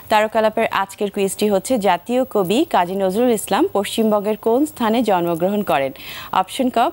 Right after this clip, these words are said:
পুরুলিয়া, অপশন খ চুরুলিয়া। কুইজের সঠিক উত্তর, সবচেয়ে বেশি সংখ্যক এসএমএস প্রেরণকারী আজকের বিজয়ী পাবেন তারকালাপের সিটে বসে প্রিয় মানুষদের সাথে নিজেকে মেলে ধরবার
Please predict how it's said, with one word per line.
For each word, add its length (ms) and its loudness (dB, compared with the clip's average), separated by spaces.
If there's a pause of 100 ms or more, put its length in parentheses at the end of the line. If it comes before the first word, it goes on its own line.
পুরুলিয়া, 640 4
অপশন 360 -2
খ 120 -6 (280)
চুরুলিয়া। 500 0 (440)
কুইজের 280 2
সঠিক 500 0
উত্তর, 340 0
সবচেয়ে 760 -2
বেশি 300 -2
সংখ্যক 420 -2
এসএমএস 400 -2
প্রেরণকারী 560 0 (300)
আজকের 400 -2
বিজয়ী 340 2
পাবেন 400 2
তারকালাপের 680 0
সিটে 320 -2
বসে 340 -2 (280)
প্রিয় 220 4
মানুষদের 480 0
সাথে 300 0 (360)
নিজেকে 420 4
মেলে 260 0
ধরবার 380 2